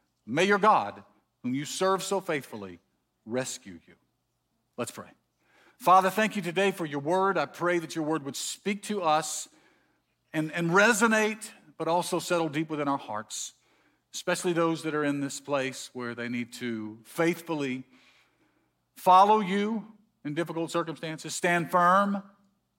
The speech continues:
in places of opposition, and Lord, to believe that your faithfulness will carry them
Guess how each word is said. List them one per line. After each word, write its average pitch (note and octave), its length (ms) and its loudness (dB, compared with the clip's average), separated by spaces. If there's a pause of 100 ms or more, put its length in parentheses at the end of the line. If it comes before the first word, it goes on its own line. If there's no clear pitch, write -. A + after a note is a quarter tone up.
(160)
in C3+ 60 -16
places D3+ 340 -2
of D3 100 -4
opposition, C#3+ 640 -6 (800)
and C3+ 160 -2
Lord, E3 300 4 (380)
to E3 80 -2
believe C3+ 640 -2 (600)
that C3 100 -4
your E3 180 4
faithfulness D3 840 -2 (600)
will E3 300 4
carry F3+ 380 0
them F2+ 340 -14